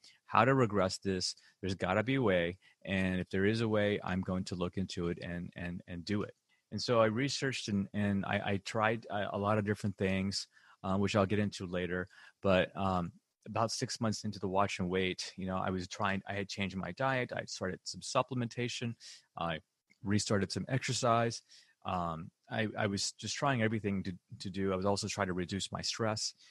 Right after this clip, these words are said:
I wasn't working at the time, so I could implement these strategies and, and figure out what could work, what wouldn't work. Um,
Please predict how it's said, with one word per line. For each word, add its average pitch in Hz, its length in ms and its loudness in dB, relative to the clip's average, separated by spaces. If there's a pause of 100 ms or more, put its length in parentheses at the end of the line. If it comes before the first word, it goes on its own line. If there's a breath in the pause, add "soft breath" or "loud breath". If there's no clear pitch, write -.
(200 soft breath)
I 104 40 0
wasn't 107 300 8
working 110 320 4
at 95 60 0
the 101 60 -4
time, 95 280 0
so 98 160 -4
I 107 100 2
could 98 160 -6
implement 95 400 -2
these 85 140 -6
strategies 92 800 -2
and, 87 360 -8
and 82 200 -10
figure 92 260 0
out 87 100 2
what 98 160 -2
could 85 100 -10
work, 92 400 0
what 87 180 -4
wouldn't 101 260 -2
work. 92 320 -2 (340 soft breath)
Um, 92 300 -2